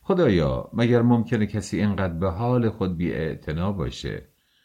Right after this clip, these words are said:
مثلاً رازو میخینم که دیروز به منزل من اومده بود، مثل شماست.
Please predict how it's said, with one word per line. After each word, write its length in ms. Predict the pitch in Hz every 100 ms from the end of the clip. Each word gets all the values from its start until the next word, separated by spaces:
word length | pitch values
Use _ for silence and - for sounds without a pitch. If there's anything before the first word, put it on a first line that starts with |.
| _ -
مثلاً 380 | 160 151 135
رازو 300 | 113 98 90
میخینم 520 | 87 87 - 87 78 73
که 100 | 85
دیروز 380 | 90 101 104
به 120 | 101 92
منزل 460 | 90 92 87 107
من 180 | 80 76
اومده 300 | 73 71 69
بود، 300 | 73 87 113
مثل 340 | 147 151 -
شماست. 760 | 90 - 69 67 - - -